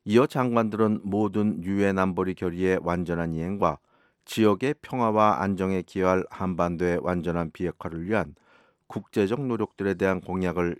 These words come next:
재확인했다고 덧붙였습니다. 아울러 성명은 몇몇 장관들은 인권 문제 관련 해결을 위해 북한과의 대화에 나설 준비가 돼 있음을 밝힌다는 문안도 담았습니다.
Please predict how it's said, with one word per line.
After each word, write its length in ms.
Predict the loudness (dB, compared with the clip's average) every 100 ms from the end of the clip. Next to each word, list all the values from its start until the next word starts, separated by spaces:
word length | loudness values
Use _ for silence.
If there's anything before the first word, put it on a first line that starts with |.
| -8
재확인했다고 800 | -2 2 0 -2 -8 -6 -8
덧붙였습니다. 640 | -6 -8 -8 -10 -6 -2 -2 _ _ _ _ _ _ _ _ _ _ _ 6
아울러 400 | 10 10 8 2
성명은 640 | -2 -4 0 0 0 2
몇몇 440 | 2 4 2 0
장관들은 760 | 0 -2 0 -2 0 0 -2 -6 _ _ _
인권 400 | 0 0 0 -2
문제 400 | 0 -2 -2 0
관련 480 | 2 2 2 0 -2 -8 _ _ _ _ _ _ _ -6
해결을 440 | -2 0 -2 0
위해 240 | 0 0 -4 _ _ _ -10
북한과의 640 | -10 -6 -4 0 2 0 0
대화에 320 | 0 2 2
나설 300 | 2 0 -4
준비가 400 | -4 -2 0 0
돼 120 | 0
있음을 300 | -2 -2 -6 -4
밝힌다는 720 | -6 -4 -6 -4 -2 -4 -6
문안도 520 | -8 -4 -4 -4 -6
담았습니다. 580 | -4 -4 -4 -4 2 2